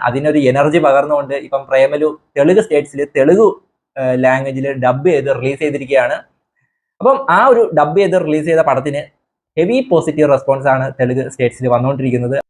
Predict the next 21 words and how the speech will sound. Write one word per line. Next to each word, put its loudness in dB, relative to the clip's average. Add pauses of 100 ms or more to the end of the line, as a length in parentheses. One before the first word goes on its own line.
ആ 4
ഒരു 2
പോസിറ്റീവ് -2
റെസ്പോൺസ് -4
ആ 2
ഒരു 2
പടത്തിന്റെ 0
കളക്ഷൻ -2
ബൂസ്റ്റ് -6
ചെയ്യാനായിട്ട് -2
വളരെയധികം 2
സഹായകമാകും. 0 (380)
തീർച്ചയായിട്ടും 4 (100)
ഹൺഡ്രഡ് -4
ക്രോർ 0 (160)
നേടുമെന്ന് 0
തന്നെയാണ് 0
വിശ്വാസം -2
പ്രേമലു. 0 (320)
അടുത്തത് 4 (100)
തീർച്ചയായിട്ടും -2